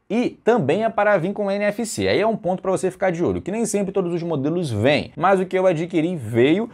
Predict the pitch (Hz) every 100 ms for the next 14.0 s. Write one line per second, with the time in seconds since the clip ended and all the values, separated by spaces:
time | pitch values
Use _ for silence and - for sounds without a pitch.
0 | - 135 139 135 165 - 123 139 143 160
1 | 147 127 131 - 143 139 151 117 123 135
2 | 123 127 143 135 127 127 123 113 135 -
3 | - 135 151 156 147 110 107 107 107 110
4 | 90 87 123 123 - - - 220 214 208
5 | 214 202 - _ - 233 156 120 117 127
6 | 208 165 123 175 196 - 104 104 - 98
7 | 87 - 82 92 82 80 - 85 123 202
8 | 208 190 175 160 120 160 - - 117 175
9 | 202 - 165 180 175 165 185 180 139 143
10 | 180 - _ - 202 202 214 202 196 196
11 | 196 190 226 220 185 208 220 254 226 180
12 | 185 185 233 302 220 240 147 - 240 240
13 | 233 208 220 214 220 233 151 165 196 208